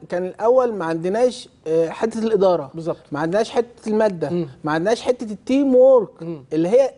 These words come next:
Speaker 1: هي السبب الان اللي احنا حب اللعيبه لبعضيها.
Speaker 2: مم.
Speaker 1: طول عمر نادي الزمالك عنده لعيبه كويسه، طول عمره احسن من احسن نادي فيه لعيبه كمهارات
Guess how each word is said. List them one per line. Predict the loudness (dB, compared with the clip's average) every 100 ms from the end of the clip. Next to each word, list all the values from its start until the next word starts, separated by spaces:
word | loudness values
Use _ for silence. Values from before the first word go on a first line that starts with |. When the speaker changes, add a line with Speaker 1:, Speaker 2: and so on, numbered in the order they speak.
| -10
Speaker 1:
هي | -4 -4
السبب | -2 -2 0 -2
الان | -4 -4 -4 -2 -6 -6
اللي | -2 0
احنا | 0 -4 -8 -10 -20 _
حب | -18 -2 0 0 -6 _ -10
اللعيبه | -4 -4 -4 -4 -4 -4
لبعضيها. | -6 -6 -8 -8 -8 -8
Speaker 2:
مم. | -8 -8 -8 -2
Speaker 1:
طول | 0
عمر | 2 0 0
نادي | 0
الزمالك | -2 -6 -6 -8 -14 -20 -6
عنده | 0 0
لعيبه | 0 0 -2
كويسه، | -4 -6 -8 -12 _ _
طول | 0 2
عمره | 0 -2 -4 -8 _
احسن | -6 -6 -4 -4
من | -2 -6 -6
احسن | -8 -4 0
نادي | 2 2 0 -2
فيه | 0
لعيبه | 2 2 0 0
كمهارات | -4 -6 -4 0 2